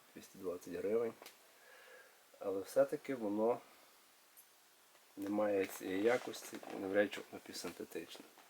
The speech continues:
Ну, воно не є погане. Працювати мотокоса на ньому буде.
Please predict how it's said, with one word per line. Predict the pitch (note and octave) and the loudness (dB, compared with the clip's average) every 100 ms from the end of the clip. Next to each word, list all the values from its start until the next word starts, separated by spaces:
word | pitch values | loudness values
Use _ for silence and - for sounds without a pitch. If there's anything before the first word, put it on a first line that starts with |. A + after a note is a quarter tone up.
| - - - - - - - - - - - | -20 -20 -20 -20 -20 -18 -18 -16 -18 -18 -12
Ну, | A#2 | 0
воно | C#3 D#3+ | 6 10
не | C#3 A#2 | 12 12
є | A#2+ | 12
погане. | A2 F#2 - - - - | 10 6 4 -2 -8 -18
Працювати | - A2+ C#3+ D3+ C#3 | -18 -4 6 6 6
мотокоса | A#2+ A2 G#2+ G#2 | 2 0 -2 0
на | G2 | 0
ньому | G2 G2 F2 | 2 0 0
буде. | F2+ C2+ | -2 -4